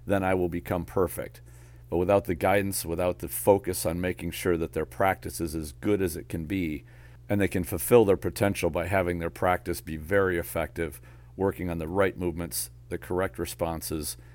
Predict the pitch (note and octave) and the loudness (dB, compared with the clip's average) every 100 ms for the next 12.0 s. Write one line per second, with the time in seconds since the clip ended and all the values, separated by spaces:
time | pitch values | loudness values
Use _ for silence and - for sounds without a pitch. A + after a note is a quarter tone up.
0 | - D#2+ D#2 G2+ F#2 F2+ E2 - E2 F2+ | -10 -8 0 2 4 2 -2 -4 -2 0
1 | E2 - - F2+ E2 D2 C#2 D#2 E2+ - | 0 -2 -2 0 0 -2 -8 -10 -12 -18
2 | - - A2+ G2 F#2 - F#2 - - - | -20 2 2 4 2 0 -2 -2 -2 6
3 | G#2 G#2 - E2 E2 E2+ D#2+ - C#2+ D#2 | 6 6 0 -2 0 -2 -2 -8 -12 -14
4 | - - - - - - - - - - | -20 -20 -20 -20 -20 -20 -20 -20 -20 -20
5 | - - B2+ B2 G#2+ G#2 - D3 A#2 F#2 | -12 0 2 2 2 0 0 2 2 0
6 | F#2 F#2 F#2 F#2+ F#2+ - E2 - G#2 F#2 | 0 0 0 2 0 0 -2 0 0 0
7 | - F2 F2 E2+ - - G#2 F#2 E2 - | -2 -6 -4 -6 -8 0 0 2 -2 -4
8 | - - - - - - F#2+ A#2 A2+ G#2 | -10 -20 -20 -20 -14 -10 -4 2 2 2
9 | F#2 G#2 F#2+ F2 E2 E2+ E2+ D#2+ - - | 2 6 6 6 4 2 0 -4 -12 -14
10 | - D3+ C#3 - - - - - - F#3+ | -8 -2 -2 -2 -14 -20 -18 -4 0 2
11 | C#3+ A2+ - G#2+ G#2+ A2+ F2+ - - F2+ | 6 6 6 6 6 6 4 2 -2 -2